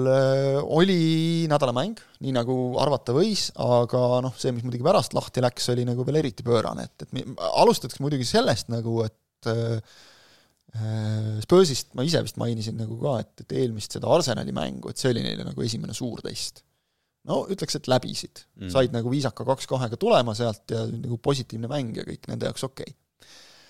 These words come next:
Speaker 1: Nüüd Liverpooli vastu oli siis nagu tegelikult veel kõvem test, sest ma ütleks, et Liverpool on näidanud hooaja alguses nagu paremat mängu, mängupilti kui Arsenal.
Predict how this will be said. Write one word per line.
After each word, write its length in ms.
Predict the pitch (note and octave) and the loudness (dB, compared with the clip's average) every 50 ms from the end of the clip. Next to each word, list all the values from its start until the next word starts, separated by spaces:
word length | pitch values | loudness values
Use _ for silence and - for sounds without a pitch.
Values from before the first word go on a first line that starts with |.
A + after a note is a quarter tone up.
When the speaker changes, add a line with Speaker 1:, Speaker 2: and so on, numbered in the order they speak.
| _ _ _ _ _ - | _ _ _ _ _ -4
Speaker 1:
Nüüd 160 | C3 C3 - | -4 -2 2
Liverpooli 560 | C3 E3+ A3 G#3 C#3 B2 - - A2+ A#2 A2+ A2+ | 4 6 6 6 6 4 0 -2 -2 0 0 0
vastu 380 | A#2 A#2+ A#2 - - - A2+ | 0 -2 -2 -6 -8 -8 -6
oli 160 | A2+ A2+ A2+ | -6 -6 -6
siis 80 | A2 A2 | -6 -6
nagu 120 | A#2 A#2 A#2 | -6 -4 -2
tegelikult 340 | C3+ C3+ C3 A2+ G#2+ A2 G#2 | -2 -2 -2 -4 -4 -8 -2
veel 440 | A2 C#3 F3 F#3+ D3 - - - - | 2 4 4 4 4 2 -2 -6 -6
kõvem 240 | - - - - B1 | -4 -4 -4 -4 -4
test, 320 | - - - - - - - | -4 -4 -4 -4 -4 -6 -8
sest 140 | - - - | -10 -6 -4
ma 80 | A#2 A2+ | -2 -2
ütleks, 240 | - - A#2+ - | -2 -4 -8 -8
et 120 | - - - | -8 -4 0
Liverpool 400 | C3 B2+ A#2+ - - - A#2 A2+ | 2 4 4 2 2 -2 -8 -6
on 80 | G#2+ A#2 | -4 -2
näidanud 260 | A#2+ A2+ A#2 A2+ A2 | -2 -2 -2 -4 -2
hooaja 300 | A#2+ B2+ B2 A#2 A2+ A#2 | 2 2 4 4 6 4
alguses 300 | B2 A#2+ A2+ A2+ A2 G#2+ A2 | 4 2 0 -4 -8 -8 -8
nagu 140 | A2 G#2+ G#2+ | -10 -10 -8
paremat 720 | - - C3+ C3 B2+ A#2 - - - _ _ _ - - _ _ _ _ _ - | -2 2 4 4 4 4 2 -4 -8 _ _ _ -20 -20 _ _ _ _ _ -4
mängu, 500 | A#2+ A#2 A#2+ A#2 A2 A2 G#2 - A2 A2 G#2+ - _ _ _ _ _ _ _ _ - | -2 0 0 0 -2 -4 -6 -6 -8 -8 -10 -12 _ _ _ _ _ _ _ _ -6
mängupilti 760 | A#2 A2+ G#2+ G#2+ G#2 A#2+ B2 A2 - _ _ - G#2+ G#2 G#2 | -6 -4 -4 -2 -2 0 -2 -2 -4 _ _ -8 -8 -8 -4
kui 160 | - B2 B2 | 0 4 6
Arsenal. 400 | A#2 G#2 G2+ G2+ - - - - | 6 6 4 2 -4 -12 -14 -18